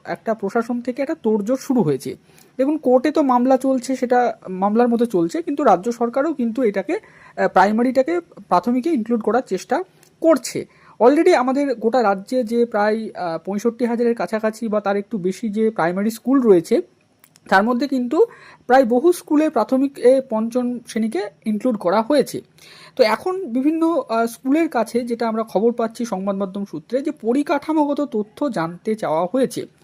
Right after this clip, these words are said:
দেখুন, প্রাথমিকের এই নিয়ে একটি, আহ, প্রতিবেদন বেরিয়েছে একটি সংবাদ মাধ্যমে। আহ, তো সেই সংবাদ মাধ্যমের প্রতিবেদন থেকে আমরা এটা জানতে পারছি যে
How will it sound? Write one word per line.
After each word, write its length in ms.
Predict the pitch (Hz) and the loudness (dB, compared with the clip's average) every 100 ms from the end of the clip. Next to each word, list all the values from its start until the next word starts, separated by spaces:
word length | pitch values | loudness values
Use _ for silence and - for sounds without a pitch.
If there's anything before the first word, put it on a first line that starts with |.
| _ | _
দেখুন, 240 | 247 320 320 | -4 -4 0
প্রাথমিকের 500 | 226 - 269 269 285 | 0 2 -2 -2 -4
এই 220 | 247 240 | -2 -2
নিয়ে 160 | 247 247 | 0 -4
একটি, 360 | 240 254 254 | -4 -6 -4
আহ, 100 | - | -6
প্রতিবেদন 500 | 196 202 247 254 247 | -6 -4 -2 0 0
বেরিয়েছে 360 | 208 196 190 240 | 0 0 0 -2
একটি 140 | 240 | -10
সংবাদ 320 | 226 196 190 | -8 -6 -6
মাধ্যমে। 360 | 185 170 185 294 | -6 -4 -2 -2
আহ, 540 | - - - - - | -4 -12 -20 -18 -10
তো 140 | 175 233 | -4 -2
সেই 220 | - 285 | 0 -2
সংবাদ 280 | 277 262 262 | 0 0 2
মাধ্যমের 240 | 269 277 | 2 2
প্রতিবেদন 400 | 269 233 254 277 | 2 0 2 0
থেকে 200 | 294 311 | 0 -2
আমরা 180 | 269 240 | 2 2
এটা 160 | 226 202 | 2 0
জানতে 260 | 170 165 | -2 -4
পারছি 280 | 196 214 320 | -4 -2 -2
যে 240 | 269 269 | 0 0